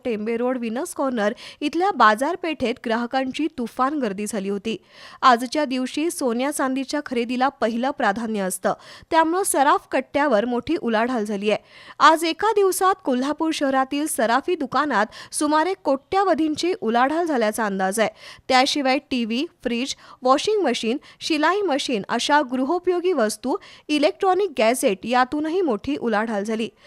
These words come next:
तर अनेकांनी आज दुचाकी आणि चारचाकी गाडी खरेदी केली. गेल्या काही वर्षांपासून मोबाईलची बाजारपेठ अर्थकारणामध्ये महत्त्वपूर्ण ठरली आहे.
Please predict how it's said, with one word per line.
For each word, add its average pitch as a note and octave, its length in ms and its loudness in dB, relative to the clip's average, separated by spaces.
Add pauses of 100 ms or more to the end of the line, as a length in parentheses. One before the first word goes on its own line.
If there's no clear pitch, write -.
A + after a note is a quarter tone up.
(240)
तर C4+ 100 2
अनेकांनी F4 720 0
आज C4+ 320 4
दुचाकी B3+ 520 -2
आणि E4+ 140 -2
चारचाकी A#3+ 540 -2
गाडी A3+ 280 0
खरेदी A#3 300 -4
केली. A#3+ 280 -2 (500)
गेल्या E4+ 240 2
काही D#4 380 2
वर्षांपासून E4 800 0
मोबाईलची C4+ 600 0
बाजारपेठ A#3+ 840 0
अर्थकारणामध्ये B3 1000 0
महत्त्वपूर्ण A#3+ 760 -4
ठरली G3+ 340 -6
आहे. - 440 -6